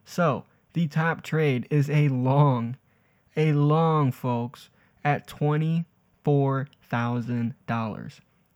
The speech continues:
It's forty-eight point five Bitcoin, or one point nine million dollars.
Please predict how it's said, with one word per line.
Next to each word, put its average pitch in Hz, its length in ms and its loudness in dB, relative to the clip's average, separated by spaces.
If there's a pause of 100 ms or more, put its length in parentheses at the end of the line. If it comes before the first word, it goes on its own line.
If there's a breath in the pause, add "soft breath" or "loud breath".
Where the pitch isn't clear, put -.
(240)
It's 143 180 -2
forty-eight 156 800 -2
point 139 360 -2
five 123 460 -4
Bitcoin, 117 640 -2
or 139 140 2
one 143 380 0
point 156 320 -2
nine 127 440 0
million 120 720 0
dollars. 127 640 0